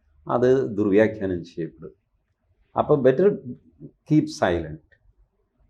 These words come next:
അത് അവഗണിച്ചേക്കുക. ഇത്തരം ചോദ്യങ്ങൾക്ക് മറുപടി കൊടുക്കണം എന്നുള്ള ആ വാശി വേണം. ഇപ്പൊ അവര് ചോദ്യം ചോദിക്കും, ഞാൻ, ഞാൻ മിണ്ടുന്നില്ല, ഞാനൊന്നും പറയുന്നില്ല. എനിക്ക്, ഏ, എൻ്റെ വിലയിരുത്തലിൽ അവരെന്തെങ്കിലും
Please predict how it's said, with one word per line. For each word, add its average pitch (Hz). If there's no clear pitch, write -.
അത് 110
അവഗണിച്ചേക്കുക. 120
ഇത്തരം 90
ചോദ്യങ്ങൾക്ക് 101
മറുപടി 98
കൊടുക്കണം 95
എന്നുള്ള 92
ആ 139
വാശി 120
വേണം. 107
ഇപ്പൊ 123
അവര് 160
ചോദ്യം 151
ചോദിക്കും, 135
ഞാൻ, 135
ഞാൻ 120
മിണ്ടുന്നില്ല, 95
ഞാനൊന്നും 90
പറയുന്നില്ല. 80
എനിക്ക്, 170
ഏ, 113
എൻ്റെ 123
വിലയിരുത്തലിൽ 101
അവരെന്തെങ്കിലും 104